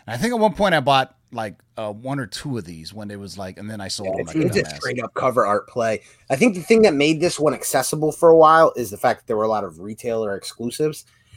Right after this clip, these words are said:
Speaker 2: And that's the difference between a book like this and, say, the Conan Serpent War book, where that book is, is an absolute ghost. You can't find it at all. This one you can at least find, uh, even though the demand for it is a lot greater, which is why the price is larger.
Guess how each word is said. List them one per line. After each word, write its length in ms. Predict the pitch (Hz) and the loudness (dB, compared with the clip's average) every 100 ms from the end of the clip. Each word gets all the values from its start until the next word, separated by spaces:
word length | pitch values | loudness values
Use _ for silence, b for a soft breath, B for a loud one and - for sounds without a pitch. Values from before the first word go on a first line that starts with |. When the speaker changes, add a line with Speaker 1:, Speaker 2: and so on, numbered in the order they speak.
| _ | _
Speaker 2:
And 140 | 123 123 | -2 2
that's 240 | 175 - | 2 4
the 80 | 202 | 2
difference 380 | 147 147 123 120 | 2 0 -2 -4
between 260 | - 135 | -4 -4
a 60 | 104 | -4
book 240 | 98 - | -4 -4
like 160 | 104 - | -4 -4
this 200 | 104 - | -8 -8
and, 80 | 92 | -8
say, 140 | 104 | -8
the 120 | 95 | -8
Conan 440 | - - 107 98 95 | -8 -8 -6 -6 -8
Serpent 460 | - 101 131 113 | -8 -6 -4 -6
War 220 | 104 131 131 | 0 2 2
book, 300 | 135 127 107 | 2 0 0
where 240 | 98 90 b b b - | -2 -2 b b b -2
that 240 | 113 113 | 0 0
book 320 | 120 113 - _ _ _ | -2 -4 -6 _ _ _
is, 260 | 113 98 - | -12 -12 -10
is 180 | 110 95 | -10 -10
an 80 | 95 | -8
absolute 540 | 95 - 104 92 87 _ | -8 -6 -6 -8 -10 _
ghost. 420 | 98 95 101 - | -4 -4 -4 -12
You 60 | 92 | -16
can't 280 | - 98 - | -12 -12 -10
find 320 | 98 98 101 | -10 -6 -4
it 160 | 104 - | -4 -6
at 120 | - - | -12 -4
all. 460 | 90 104 139 165 b b - | 2 6 6 4 b b 2
This 200 | 202 - | 4 6
one 160 | 208 | 4
you 80 | 160 | 4
can 120 | 147 | 0
at 120 | 127 113 | -2 -4
least 160 | 110 | -8
find, 460 | - 113 135 170 - _ _ - | -4 -2 0 0 -4 _ _ 0
uh, 180 | 107 101 | 2 2
even 280 | 120 135 127 | 0 0 2
though 220 | 123 113 - 87 | 2 0 -8 -12
the 120 | 101 | -10
demand 400 | 107 101 104 120 | -6 -2 -2 -2
for 200 | - 113 | 0 0
it 60 | 104 | 0
is 80 | 90 | -2
a 60 | |
lot 220 | 95 92 - | 0 -2 0
greater, 340 | 113 98 90 | 0 0 -4
which 140 | 87 | -8
is 40 | - | -6
why 200 | 95 92 | -4 -4
the 80 | 87 | -4
price 340 | - 151 127 | -2 0 -2
is 120 | 85 | -10
larger. 360 | 82 82 87 | -10 -10 -12